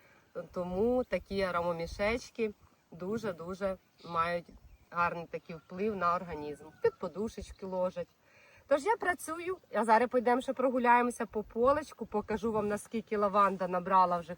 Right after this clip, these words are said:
колір. Дуже вже в нас тут так стає ароматно. І букетиків все більше робимо.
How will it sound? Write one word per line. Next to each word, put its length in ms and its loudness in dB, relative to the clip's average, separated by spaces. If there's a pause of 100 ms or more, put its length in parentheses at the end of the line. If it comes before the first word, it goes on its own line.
(140)
колір. 460 0 (960)
Дуже 420 -4
вже 220 -2
в 40 -4
нас 220 -4
тут 220 -10
так 240 6
стає 340 -2
ароматно. 760 2 (520)
І 120 -2
букетиків 640 -4
все 200 -8
більше 400 -4
робимо. 520 -2